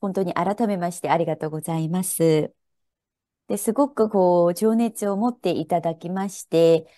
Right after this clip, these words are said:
毎回本当にたくさんの投稿をいただいておりますが、あの、写真も短歌もどんどんどんどん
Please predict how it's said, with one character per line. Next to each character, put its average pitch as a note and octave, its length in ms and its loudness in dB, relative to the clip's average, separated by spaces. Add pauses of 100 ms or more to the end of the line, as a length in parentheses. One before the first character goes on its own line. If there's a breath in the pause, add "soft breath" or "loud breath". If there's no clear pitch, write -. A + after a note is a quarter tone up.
(140 soft breath)
毎 F#3+ 200 2
回 F3+ 200 4
本 C4 200 0
当 C#4+ 100 -2
に C4+ 120 2
た C#4 120 -4
く B3+ 60 -18
さ A#3 120 -2
ん G3+ 40 -4
の F#3 100 -4
投 F#3 200 -4
稿 F3 120 -2
を E3 40 2
い D#3+ 100 0
た F#3 160 -2
だ E3+ 120 0
い E3+ 100 -4
て F3 100 -6
お E3+ 80 0
り E3+ 140 -6
ま F#3 140 -8
す D3 260 -6
が、 F3+ 400 2 (300 loud breath)
あ E3+ 160 -2
の、 D#3 140 -2
写 F3 180 -8
真 A3 260 -2
も A#3+ 240 0 (200 soft breath)
短 G#3+ 180 -2
歌 F3+ 200 0
も D3 280 0 (200 soft breath)
ど A#3+ 160 2
ん C#4 60 4
ど F3+ 140 0
ん D#3+ 40 -4
ど G#3+ 140 -2
ん A3 60 -2
ど D#3+ 160 -2
ん - 40 -10